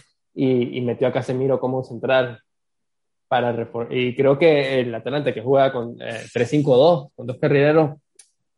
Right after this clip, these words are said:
más o menos re-, este, a poner en la misma formación para contra-, para contrarrestarlos, eh, yo creo que Zidane lo está estudiando. No, vamos a, vamos a ver si, si, si se rifa.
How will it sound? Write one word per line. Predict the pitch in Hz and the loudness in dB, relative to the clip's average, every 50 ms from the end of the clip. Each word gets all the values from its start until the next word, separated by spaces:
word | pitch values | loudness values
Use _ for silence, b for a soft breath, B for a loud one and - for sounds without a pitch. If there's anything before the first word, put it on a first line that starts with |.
| _ _ _ _ _ _ _ _ - | _ _ _ _ _ _ _ _ -4
más | 147 143 | -2 0
o | 143 147 | 2 2
menos | 151 156 156 165 170 165 160 151 143 | 4 4 4 4 4 4 4 4 4
re-, | 143 139 135 - 139 | 2 2 0 -2 -6
este, | 127 - - - 123 120 | -10 -8 -4 -2 0 0
a | 117 113 | 0 -2
poner | 120 120 117 127 135 | -4 -6 -4 -2 -2
en | 147 151 | 0 0
la | 143 | -2
misma | 135 156 165 175 165 | -2 -2 -4 -4 -4
formación | - 175 156 143 123 120 - 180 190 190 180 | -4 -4 -4 -4 -6 -8 -8 -6 -6 -4 -4
para | 165 147 131 131 | -2 -2 -2 -2
contra-, | - 135 120 127 131 127 123 113 - - _ 131 | -4 -6 -6 -4 -4 -4 -4 -4 -8 -12 _ -6
para | - 127 123 123 120 | -4 -2 -2 -2 -2
contrarrestarlos, | - 170 - 123 113 - 104 - - 156 160 165 170 170 160 143 - - _ _ _ _ _ _ - | -4 -4 -4 -4 -6 -6 -6 -2 0 2 2 4 4 4 2 2 -2 -10 _ _ _ _ _ _ -8
eh, | 135 127 127 120 117 117 113 117 | -4 -2 0 0 0 0 0 -2
yo | 135 151 160 | -4 -2 2
creo | 202 208 214 | 4 4 4
que | 202 220 | 4 2
Zidane | 214 - 190 180 185 190 | 0 2 2 2 2 2
lo | 190 180 | 0 -2
está | 143 175 | -2 -4
estudiando. | 165 - - 160 151 143 131 123 120 110 104 104 _ _ _ | -4 -4 -2 0 0 0 0 -2 -4 -8 -10 -16 _ _ _
No, | - 135 | -16 -12
vamos | 131 131 147 156 147 | -8 -6 -4 -2 2
a, | 147 143 | 4 4
vamos | 147 151 160 156 151 | 4 4 2 0 2
a | 151 | 2
ver | 151 151 139 | 2 2 2
si, | 143 143 127 | 0 -4 -6
si, | - - - _ - 135 127 123 120 117 | -8 -12 -18 _ -6 -4 -4 -2 -4 -6
si | - 120 | -8 -10
se | 113 117 120 | -12 -10 -2
rifa. | 123 139 143 - - 107 107 | 0 2 2 2 0 -4 -8